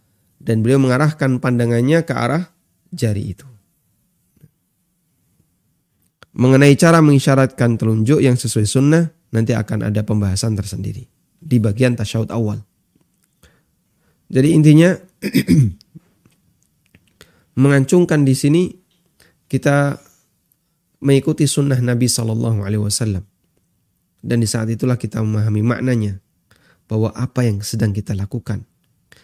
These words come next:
adalah melestarikan sunnah Rasulullah Sallallahu Alaihi Wasallam. Hikmah mengacungkan jari ketika tasyahud.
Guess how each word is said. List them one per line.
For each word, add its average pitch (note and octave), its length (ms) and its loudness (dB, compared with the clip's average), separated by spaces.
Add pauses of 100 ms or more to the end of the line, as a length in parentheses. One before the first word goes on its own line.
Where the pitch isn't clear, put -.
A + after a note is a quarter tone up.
(160)
adalah A#2 400 -2
melestarikan A#2 560 -4
sunnah A2+ 360 -2
Rasulullah A2 600 -2 (560)
Sallallahu G#2+ 680 -4
Alaihi G2+ 220 -6
Wasallam. G2+ 400 -6 (4000)
Hikmah G3 400 0
mengacungkan D3+ 720 0
jari C#3+ 240 2
ketika A#2 400 -4
tasyahud. A2 480 -4